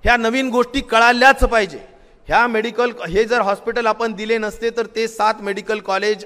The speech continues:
आज गव्हर्नमेंटचे उभे राहू शकले नसते किंवा मंजूर होऊ शकले नसते. मग कोकणामध्ये इथं आता आदिती ताई आहेत, त्यांचं रायगड असेल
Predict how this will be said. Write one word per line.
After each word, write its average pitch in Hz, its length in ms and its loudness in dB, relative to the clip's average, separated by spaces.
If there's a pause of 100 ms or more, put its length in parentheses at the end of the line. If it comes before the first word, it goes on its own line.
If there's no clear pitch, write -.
आज 185 340 0 (480)
गव्हर्नमेंटचे 208 600 0
उभे 185 300 0
राहू 180 220 0
शकले 180 340 -8
नसते 175 320 -6
किंवा 190 240 -4
मंजूर 165 360 -6
होऊ 160 160 -6
शकले 151 320 -12
नसते. 123 300 -18 (480)
मग 160 120 -4
कोकणामध्ये 196 760 0
इथं 180 300 -2
आता 185 220 2
आदिती 190 340 -4
ताई 208 240 0
आहेत, 208 220 2 (380)
त्यांचं 165 280 -4
रायगड 175 400 0
असेल 208 500 -2